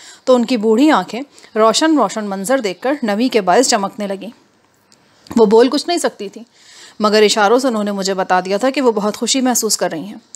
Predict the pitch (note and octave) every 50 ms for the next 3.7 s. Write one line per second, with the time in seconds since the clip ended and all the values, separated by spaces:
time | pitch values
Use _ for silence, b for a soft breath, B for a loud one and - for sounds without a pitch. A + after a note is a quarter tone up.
0 | B B B B B B B A3 A3+ A#3 B3+ D4 E4 D4 - D4 C4+ C4+ D4 -
1 | D#4 D4 D4 D4 D#4+ D#4 D4+ D#4 D#4 - G#3 G#3 G#3 F#3+ F#3+ G3 G3 F#3+ F#3 G#3+
2 | C#4 D4+ - - G#3+ G#3 G3 G3+ G3+ G3 G3 F3+ F#3+ G3 A3+ - C#4 D4+ C#4+ A#3+
3 | A3 - G3 F3+ F3+ - F3+ - - F3 D3+ B2+ B2